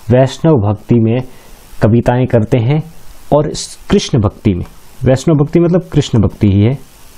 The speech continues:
भगवान विष्णु का ही अवतार माना जाता है कृष्ण को, और वैष्णव भक्ति की कविताएं करते हुए यहीं कुछ दिनों तक रहते हैं और फिर बाद में ये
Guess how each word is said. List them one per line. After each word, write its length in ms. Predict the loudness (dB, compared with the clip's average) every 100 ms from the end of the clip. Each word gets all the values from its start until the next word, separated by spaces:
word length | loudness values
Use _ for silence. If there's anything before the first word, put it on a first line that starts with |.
| -20 -20 -18 -18 -4 0
भगवान 280 | 2 4
विष्णु 300 | 2 2 0
का 120 | 2 2
ही 140 | 0
अवतार 320 | 0 0 2
माना 220 | 2 2
जाता 280 | 2 0 2
है 80 | 0
कृष्ण 340 | 2 -2 -2 -2
को, 180 | -2 -4 -12 -16 -18 -16 -4
और 240 | -2 -2 -4 -4
वैष्णव 340 | -2 0 0 0
भक्ति 300 | 0 0 0
की 100 | 0
कविताएं 400 | 0 0 2 0
करते 300 | 0 0 0
हुए 240 | 2 0 -2 -18 -20 -14 0
यहीं 400 | 2 2 2 0 -2 -16 -20 -20 -20 -20 -20 -20 -20 -20 -18 -18 -16 -16 -16 -18 -12 -2
कुछ 120 | 0
दिनों 280 | 2 0 0
तक 140 | 0 0
रहते 240 | 0 2
हैं 180 | -2 0
और 80 | -4
फिर 200 | 0 0
बाद 240 | 2 0 2
में 160 | 2
ये 240 | 2 2